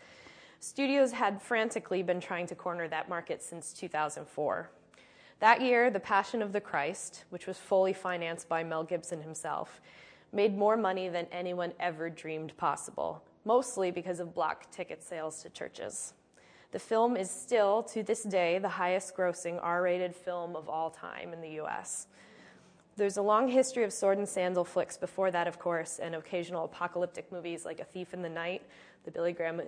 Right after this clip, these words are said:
Evangelical, uh, Association, uh, made a number of solid films a few decades ago,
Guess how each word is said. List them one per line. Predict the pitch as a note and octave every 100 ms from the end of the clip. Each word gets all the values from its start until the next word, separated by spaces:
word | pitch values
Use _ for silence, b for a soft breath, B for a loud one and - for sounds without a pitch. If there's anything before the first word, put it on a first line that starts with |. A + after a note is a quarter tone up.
| -
Evangelical, | F#3+ E3 E3+ E3 E3 E3 D#3+ D#3+ -
uh, | E3
Association, | D#3 - E3 - D#3 D#3 - D#3+ D#3 D3+ - _
uh, | D#3+ D#3 D#3
made | E3 D#3+
a | E3
number | E3 D#3
of | C#3+
solid | - E3 E3 E3
films | A3+ G#3+ F3+
a |
few | - G3
decades | F#3 F#3 F#3 F3+
ago, | F3+ F3 E3+ E3+